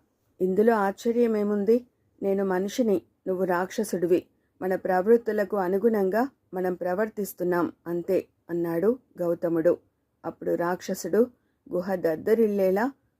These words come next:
వికటాట్టహాసం చేశాడు. గౌతముడు హడలిపోయి తన వంక చూస్తుంటే, "భయపడకు, నువ్విప్పుడు నాకు జన్మ తరించిపోయే గొప్ప విషయం చెప్పావు.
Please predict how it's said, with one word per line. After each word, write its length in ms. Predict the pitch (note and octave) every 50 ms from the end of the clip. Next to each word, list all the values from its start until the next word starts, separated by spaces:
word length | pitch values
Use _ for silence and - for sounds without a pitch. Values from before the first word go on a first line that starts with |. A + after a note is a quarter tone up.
| -
వికటాట్టహాసం 1000 | - E3 - G3 F#3+ - A#3+ A#3+ A#3 - A3 A3 G#3+ A3 G3 F#3+ - G3 F#3+ F#3 -
చేశాడు. 480 | F#3+ F#3 F3+ - F#3+ F3 E3+ E3 F3+ - - _ _ _ _ _ _ _ _ - -
గౌతముడు 480 | D#3+ D3 F3 F3 - G#3 G3+ G3 F#3 F#3+
హడలిపోయి 680 | G3 F#3+ F#3 E3+ F#3 G3 G#3 G#3+ G#3 G#3 G3 G3 G3+
తన 240 | G3 G3 F3 F3 E3+
వంక 240 | F3 F3 F3+ F#3 F#3 G#3 G#3+ G#3 G#3
చూస్తుంటే, 640 | F#3 F#3 - - F#3 F#3 F#3 E3 F3 F#3 A3+ C#4 - _ _ _ _ _ _ _ _ _ - -
"భయపడకు, 680 | F#3 F3+ F3+ F#3+ - A#3+ A3 G#3+ G3+ - F#3 F3 E3+ _ _ _ _ _ _ _ -
నువ్విప్పుడు 600 | F3+ F#3+ F3 G3 G3 F#3+ - G3+ G3 G#3+ A#3+ C#4 - _ _ _ _ -
నాకు 280 | F#3+ F#3 F3 - F#3 F3+
జన్మ 360 | E3+ F#3+ F#3 F3+ G3 G#3+ A3+
తరించిపోయే 800 | A3+ - F#3+ F#3 F#3 G#3 A3+ A#3+ A#3+ A3+ - - G3+ G3+ G#3 G#3
గొప్ప 340 | F#3+ F3 F3+ F3 - - G#3+
విషయం 460 | A3+ A3 G#3 G3 - A3+ A3+ A#3 A3+
చెప్పావు. 520 | G#3 - F#3+ F3 - - F3+ F3 F3 E3+